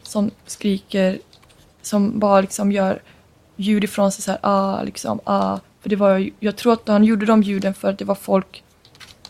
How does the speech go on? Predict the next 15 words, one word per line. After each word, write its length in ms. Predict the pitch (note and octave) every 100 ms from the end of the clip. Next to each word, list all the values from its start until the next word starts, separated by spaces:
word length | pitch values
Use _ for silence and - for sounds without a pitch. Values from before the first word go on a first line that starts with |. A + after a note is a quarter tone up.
| _
runt 220 | G#3+ G#3
omkring 520 | G3 - - G3+ G3 B3+
som 180 | G#3
försökte 240 | F#3+ G#3 -
stoppa 340 | - G3+ -
honom. 400 | G3 G3 F#3+ G#3 - - - - -
Och 60 |
då 280 | G3 F#3+ - _
hörde 260 | - G3 F#3+
jag 80 | F#3+
bara 220 | F#3 F#3 - - - - - - -
en 120 | G3+
manlig 320 | G#3 G3+ G#3
röst, 540 | G3 A3 - - - - _ _ - _ - - - - -
eh, 200 | G3